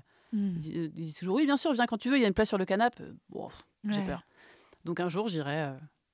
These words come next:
Speaker 2: j'espère.
Speaker 1: Ton état d'esprit actuel ?
Speaker 2: Eh bien, ça va. Ça va.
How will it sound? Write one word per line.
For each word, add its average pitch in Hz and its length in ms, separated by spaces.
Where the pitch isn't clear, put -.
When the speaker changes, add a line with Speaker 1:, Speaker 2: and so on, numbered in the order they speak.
Speaker 2:
j'espère. - 380
Speaker 1:
Ton 277 100
état 294 220
d'esprit 269 260
actuel ? 202 420
Speaker 2:
Eh 196 100
bien, 180 380
ça 165 220
va. 139 220
Ça 220 160
va. 165 140